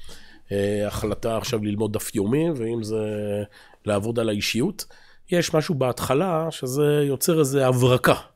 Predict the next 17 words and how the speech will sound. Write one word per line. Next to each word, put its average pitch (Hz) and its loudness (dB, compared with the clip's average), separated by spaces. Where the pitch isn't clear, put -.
וואו, 92 -8
זה 117 -8
משהו 98 -14
חדש 139 0
וכולי. 110 -4
ללכת 135 0
עכשיו 139 -2
ולהתמיד 101 0
לאורך 131 0
זמן, 151 0
כאן 120 0
יש 123 0
משהו 131 0
שדורש 120 0
חיבור 139 0
יותר 127 0
עמוק. - -8